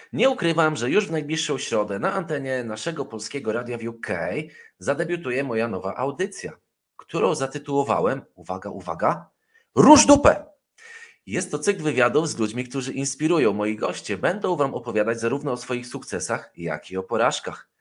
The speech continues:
Dlaczego robią to, co robią? Co ich motywuje do działania? Jak radzą sobie w kryzysowych sytuacjach? Oczywiście to tylko niektóre z pytań,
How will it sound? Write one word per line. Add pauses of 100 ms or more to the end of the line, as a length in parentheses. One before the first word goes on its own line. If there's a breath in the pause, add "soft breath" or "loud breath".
(640 loud breath)
Dlaczego
robią
to,
co
robią?
Co
ich
motywuje
do
działania? (280)
Jak
radzą
sobie
w
kryzysowych
sytuacjach? (720 loud breath)
Oczywiście
to
tylko
niektóre
z
pytań,